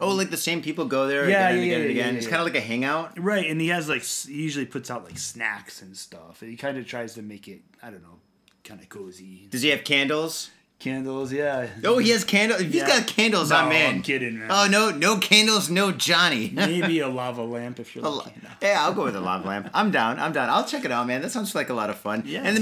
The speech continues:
Speaker 1: Mutekis is our favorite band. And Faders, if you've been listening to the show, the intro song is The Whiskey.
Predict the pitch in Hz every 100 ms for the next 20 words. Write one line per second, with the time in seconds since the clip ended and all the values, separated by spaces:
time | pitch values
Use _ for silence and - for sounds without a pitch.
0 | 214 202 220 196 180 185 196 - 147 131
1 | 151 135 131 151 147 156 202 247 202 135
2 | 151 180 143 113 113 143 156 151 151 135
3 | 127 - - 160 147 127 120 - 135 131
4 | 135 - 135 131 107 156 160 117 117 113
5 | 110 101 123 - 85 -